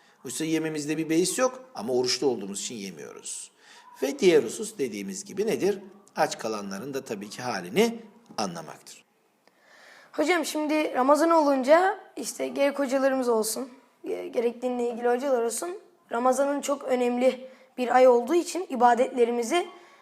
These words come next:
Speaker 2: önem göstermemizi ve
Speaker 1: Hı.
Speaker 2: bazı ibadetler yapmamızı istiyor.
Speaker 1: Evet.
Speaker 2: Bizlere Ramazan ayında hangi ibadetleri yapabilirizle ilgili biraz bahseder misiniz?
Speaker 1: Evet, hocalarımız hatırlatıyor bize sadece.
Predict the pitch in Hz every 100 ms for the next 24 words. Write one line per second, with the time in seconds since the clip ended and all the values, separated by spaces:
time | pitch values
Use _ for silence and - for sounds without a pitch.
0 | _ 254 269 285 254 - 226 226 240 277
1 | 370 403 466 - _ 190 277 311 330 269
2 | 277 277 - 294 269 262 220 202 196 -
3 | 233 262 302 - 220 196 - 277 349 359
4 | 330 320 330 330 339 277 247 254 285 339
5 | 285 262 226 240 254 247 269 294 269 285
6 | 269 285 240 247 220 240 269 311 262 247
7 | 220 240 233 208 190 - - - 285 262
8 | - 233 320 311 277 277 254 190 190 185
9 | 165 156 147 123 98 92 92 95 90 87
10 | 95 185 262 -